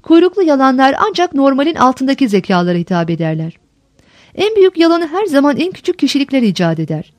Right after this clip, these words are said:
Yalan söylememek için söz orucu tutanlar yüzünden de ülkede edebiyatın, sanatın durumu içler acısıdır. Yalanla gerçek arasındaki mesafe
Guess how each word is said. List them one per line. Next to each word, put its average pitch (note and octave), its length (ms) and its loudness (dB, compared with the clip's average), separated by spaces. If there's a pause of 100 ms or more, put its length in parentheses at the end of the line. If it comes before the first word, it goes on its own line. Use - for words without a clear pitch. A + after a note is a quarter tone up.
(440)
Yalan B3 300 4
söylememek A3+ 560 2
için - 180 -4
söz B3+ 280 -2
orucu G3+ 240 0
tutanlar A3 460 -2
yüzünden E3 520 -6
de C4+ 180 -4 (200)
ülkede B3 480 0
edebiyatın, G#3 600 0
sanatın G#3+ 420 0
durumu G3 240 -2
içler C4 280 -4
acısıdır. D#3 540 -8 (1200)
Yalanla G4 420 2
gerçek D#4+ 460 0
arasındaki C#4 520 0
mesafe F3+ 640 -2